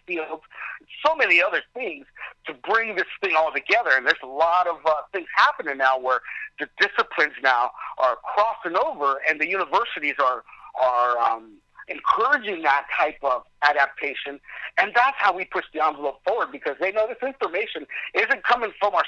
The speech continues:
circles. It's coming from outside our circles, and it's forcing us to work with people we don't usually work with. And then by doing that, we then can open the doors to this knowledge. But it's about really coming out of our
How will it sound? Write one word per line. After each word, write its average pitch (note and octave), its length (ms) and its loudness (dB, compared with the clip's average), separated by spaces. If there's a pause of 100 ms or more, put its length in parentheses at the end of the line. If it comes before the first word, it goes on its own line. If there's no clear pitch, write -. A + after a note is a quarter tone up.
circles. - 340 0 (480)
It's F#3 180 -4
coming A#3 300 2
from F#3+ 160 -2
outside F3+ 400 2
our D3 100 4 (100)
circles, D#3+ 320 0
and E3+ 120 -2
it's D3+ 80 -8 (100)
forcing B3 340 -2
us D3 160 -4
to D3 60 -12
work D#3+ 220 -4
with E3+ 120 -6
people F3+ 360 -6 (360)
we E4 80 0
don't G3+ 160 2
usually A3+ 240 2
work E4 300 2
with. - 160 -6 (380)
And F3+ 120 4
then F3+ 160 4
by F3+ 140 4 (100)
doing D4+ 260 0
that, C#3 260 4
we E3 180 -6
then D#3+ 200 2
can D#3 120 -4 (100)
open E3 300 -2
the D3+ 60 -2
doors E3+ 260 0 (160)
to C#3+ 60 -2
this A#2+ 100 -6 (120)
knowledge. G#2+ 300 -4 (440)
But D#3+ 120 4
it's D#3+ 180 -2
about C#3 640 0
really E3 360 -2 (100)
coming C#3+ 240 0
out C3+ 200 4
of C#3 160 0
our B2+ 180 2